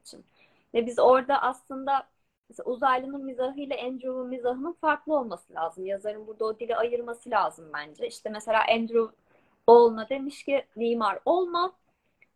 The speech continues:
E, mimarların işlerinin takdir edilebilmesi için yüz yıl, üzerinden yüz yıl geçmesi gerek. Sen hayat, e, döneminde takdir edilmeyeceksine" çıkan bir şey demiş. Aynısını Can'ın verdiği örnekte uzaylı da söylüyor. Benzer bir mizahı uzaylı da yapıyor.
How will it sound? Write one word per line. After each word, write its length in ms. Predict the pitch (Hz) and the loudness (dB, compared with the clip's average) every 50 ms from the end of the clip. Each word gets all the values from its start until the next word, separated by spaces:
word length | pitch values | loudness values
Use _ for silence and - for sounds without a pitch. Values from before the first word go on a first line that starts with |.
| - - | -6 -2
E, 240 | 214 208 214 214 | 0 0 0 0
mimarların 640 | 220 240 269 285 285 269 269 254 233 233 226 220 226 | -2 -4 -6 -6 -4 -2 -2 -2 -2 -4 -6 -8 -10
işlerinin 380 | 254 247 - - 226 214 208 208 | -10 -12 -12 -14 -12 -12 -12 -12
takdir 380 | - 254 254 247 _ - 285 | -6 -6 -6 -6 _ -2 2
edilebilmesi 760 | 285 277 220 220 226 220 208 220 214 208 202 208 214 - - 214 | 2 2 2 2 0 0 0 0 -6 -6 -6 -8 -8 -8 -12 -14
için 320 | - - - 339 349 330 _ _ _ _ _ _ - | -12 -4 -2 -2 -2 -4 _ _ _ _ _ _ 2
yüz 280 | 262 302 302 262 226 | 4 4 4 4 4
yıl, 200 | 226 208 - 202 233 | 2 2 2 2 2
üzerinden 360 | 233 240 220 226 254 294 285 | 4 2 2 2 0 0 0
yüz 320 | 285 262 277 277 254 233 | 2 2 2 0 0 6
yıl 180 | 240 240 208 202 | 6 6 6 8
geçmesi 440 | 196 190 - - 185 196 - - 190 | 4 0 0 0 -8 -10 -8 -4 -2
gerek. 300 | 202 214 233 311 339 - | 0 2 2 0 0 -2
Sen 260 | - 269 262 247 262 | -4 -4 -4 -2 -2
hayat, 300 | 254 247 233 220 226 - _ _ _ _ - - | 0 4 4 4 4 2 _ _ _ _ -6 -4
e, 40 | 190 185 190 185 190 - | -2 -2 -2 -4 -4 -8
döneminde 400 | 196 185 180 185 202 262 - - | -8 -8 -8 -10 -4 -4 -4 -2
takdir 380 | 302 269 240 - - - 320 | 0 -2 -4 -2 -6 -4 -2
edilmeyeceksine" 760 | 330 269 233 269 269 254 233 226 190 - 185 185 - - 190 185 | -2 -2 -2 -4 -6 -4 -4 -4 -2 -2 -4 -4 -4 -12 -14 -14
çıkan 340 | - - - 302 320 285 277 | -12 -6 -4 -4 -2 -2 -4
bir 40 | |
şey 260 | - - 285 254 214 - | 0 2 2 2 2 -2
demiş. 260 | - - 254 - - - _ _ _ _ _ _ _ - | -6 -6 -6 -8 -10 -10 _ _ _ _ _ _ _ 4
Aynısını 680 | - 262 262 262 277 285 285 285 - 294 294 285 - _ _ - | 6 6 6 6 2 -2 -6 -6 -6 -6 -6 -6 -8 _ _ -4
Can'ın 280 | 277 277 277 285 269 240 | -4 -4 -2 -4 -2 0
verdiği 320 | 254 240 233 202 214 240 | 0 0 0 0 -2 -4
örnekte 320 | 226 226 226 240 - - | -4 -2 -6 -8 -6 -4
uzaylı 400 | 370 320 269 - 285 285 294 - | -4 -2 0 2 2 2 2 0
da 80 | 226 208 | -4 -8
söylüyor. 460 | - - 185 175 170 160 160 170 170 | -6 -6 -6 -6 -6 -4 -6 -4 -2
Benzer 440 | 208 208 208 214 247 240 226 208 202 | -2 -4 -4 -2 -4 -2 -2 -4 -6
bir 40 | 214 | -6
mizahı 400 | 226 208 190 202 185 208 254 302 | -10 -8 -4 -4 -4 -4 -4 -6
uzaylı 440 | 285 254 269 262 233 233 247 247 233 | -10 -6 -6 -6 -6 -6 -8 -8 -6
da 80 | 208 | -6
yapıyor. 400 | 165 160 - _ - - - - | -6 -6 -8 _ -12 -8 -6 -6